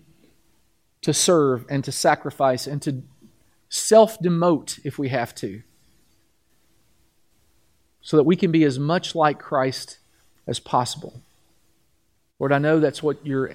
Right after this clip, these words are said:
ambition for us is, that we are here on this earth so we can become like Christ, as much like Christ as possible.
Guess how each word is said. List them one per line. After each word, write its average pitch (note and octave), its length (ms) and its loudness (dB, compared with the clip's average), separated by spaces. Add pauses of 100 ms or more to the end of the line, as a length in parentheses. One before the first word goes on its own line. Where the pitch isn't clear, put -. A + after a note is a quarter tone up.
(160)
ambition C#3 480 -2
for B2 180 -2
us A#2 200 -2
is, A#2 160 -4
that B2 180 -2
we F3 200 0
are F#3 100 0
here F3+ 420 0
on C3+ 180 -4
this D#3+ 220 -4
earth C3 300 -4 (340)
so C3+ 240 0
we D3 160 2
can E3+ 160 -2
become D3+ 420 -4
like B2+ 380 -4
Christ, - 540 -8
as B2 120 -8
much D#3+ 300 -2
like D3+ 180 0
Christ - 380 -6
as A#2+ 100 -8
possible. - 460 -12